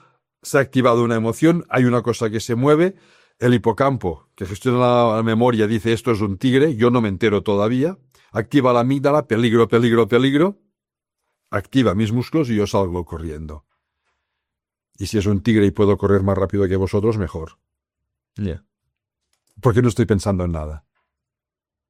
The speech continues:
Speaker 2: Entonces,
Speaker 1: ¿Vale?
Speaker 2: no, no tenemos tanto control de nosotros mismos, ¿no? Porque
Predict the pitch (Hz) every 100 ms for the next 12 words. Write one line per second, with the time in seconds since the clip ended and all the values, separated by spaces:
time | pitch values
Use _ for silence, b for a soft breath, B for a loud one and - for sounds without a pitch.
0 | _ 110 101 104 - 78 _ - 80 92
1 | 123 _ _ _ _ _ _ _ - 107
2 | 104 - _ 113 113 117 117 98 107 95
3 | 95 90 85 95 92 85 _ _ - 104
4 | 92 95 90 87 101 135 95 107 151 110
5 | 98 92 -